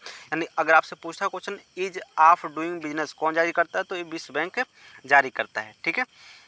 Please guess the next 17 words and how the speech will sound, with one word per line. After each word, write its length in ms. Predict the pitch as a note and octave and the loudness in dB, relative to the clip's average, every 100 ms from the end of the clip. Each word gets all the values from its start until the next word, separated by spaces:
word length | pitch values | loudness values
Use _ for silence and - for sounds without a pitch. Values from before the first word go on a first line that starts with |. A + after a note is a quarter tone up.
| _ _ _ - | _ _ _ 4
अगर 220 | D#3+ G3+ | 6 6
हम 140 | G3+ F#3+ | 2 6
बात 240 | F#3+ G3+ | 6 6
करें 280 | - G#3 G#3+ _ | 2 2 2 _
इसके 240 | F3+ - G#3+ | -10 -2 -2
कितने 420 | - F#3+ - G#3+ | -2 -10 -6 -6
आधार 600 | - E3+ D#3 D#3+ E3+ F#3+ | 0 0 2 6 6 6
हैं, 120 | G3 A3 | 2 -2
तो 120 | E3+ D#3+ | -8 -10
इसके 260 | D#3 G3+ | -6 -6
दस 340 | D3+ D#3+ E3 C#3+ | 2 6 6 2
हज़ार 240 | A#2+ A2+ - | 0 0 2
आधार 360 | C3+ A#2+ A#2 A2+ | 0 4 2 2
हैं। 80 | A2 | -4
कितने? 380 | D3 - A#3 A3+ D3+ | -10 -8 -8 -2 0
दस 160 | D3 | 0
आधार, 280 | B2+ A2 G#2 | 0 -4 -4